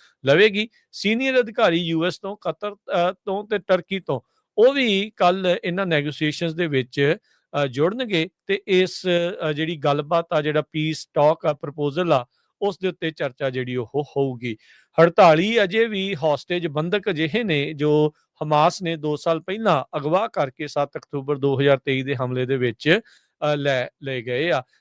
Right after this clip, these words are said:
ਇਜ਼ਰਾਈਲ ਮੰਨਦਾ ਵੀ ਉਹਨਾਂ ਅੜਤਾਲੀਆਂ ਦੇ ਵਿੱਚੋਂ ਵੀਹ ਜਾਣੇ ਅਜੇ ਵੀ ਜੀਵਤ, ਅ, ਹੈਗੇ ਨੇ। ਇਜ਼ਰਾਈਲ ਦੇ ਪ੍ਰਾਈਮ ਮਿਨਿਸਟਰ ਬੈਂਜਾਮਿਨ ਨੇਤਨਯਾਹੂ ਨੇ ਕਿਹਾ, ਅ, ਲੜਾਈ ਉਨੀ ਦੇਰ ਤੱਕ ਜਿਹੜੀ ਉਹ ਨਹੀਂ ਖਤਮ ਹੋਊਗੀ, ਜਿੰਨੀ ਦੇਰ ਤੱਕ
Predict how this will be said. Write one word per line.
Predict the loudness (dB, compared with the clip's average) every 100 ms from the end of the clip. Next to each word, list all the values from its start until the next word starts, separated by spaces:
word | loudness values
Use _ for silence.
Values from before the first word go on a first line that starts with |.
| -10
ਇਜ਼ਰਾਈਲ | -4 2 2 2
ਮੰਨਦਾ | -2 -4 -2 -4
ਵੀ | -2
ਉਹਨਾਂ | -4 0 2
ਅੜਤਾਲੀਆਂ | 0 0 -2 -2 -8
ਦੇ | -8
ਵਿੱਚੋਂ | -10 -8 -8 -6
ਵੀਹ | -6 -6
ਜਾਣੇ | -2 -2 -2 -2 -2
ਅਜੇ | 0 -2
ਵੀ | -2 -6
ਜੀਵਤ, | -6 -6 -4 -4 -2 -2 -2 _ _ 0
ਅ, | 2 2 2
ਹੈਗੇ | 2 2
ਨੇ। | 0 -4
ਇਜ਼ਰਾਈਲ | -4 2 4 4
ਦੇ | 0
ਪ੍ਰਾਈਮ | 0 0
ਮਿਨਿਸਟਰ | 0 -4 0
ਬੈਂਜਾਮਿਨ | 2 2 2 -2
ਨੇਤਨਯਾਹੂ | -4 -6 -2 0 0 0
ਨੇ | -4 -4 -6 _ _
ਕਿਹਾ, | -4 -2 -2 -6 _ _ -6 0 0
ਅ, |
ਲੜਾਈ | 2 4 4 2 -4 -2
ਉਨੀ | 0 0 -4
ਦੇਰ | -2 -4
ਤੱਕ | -2 -4 -4 -6 -6 -6 -10
ਜਿਹੜੀ | -8 -4 -2
ਉਹ | -2 -2 -2
ਨਹੀਂ | -4 -4 -2 -2
ਖਤਮ | 2 2 2
ਹੋਊਗੀ, | 0 0 0 -4
ਜਿੰਨੀ | -2 0 2
ਦੇਰ | 2 2
ਤੱਕ | 2 -4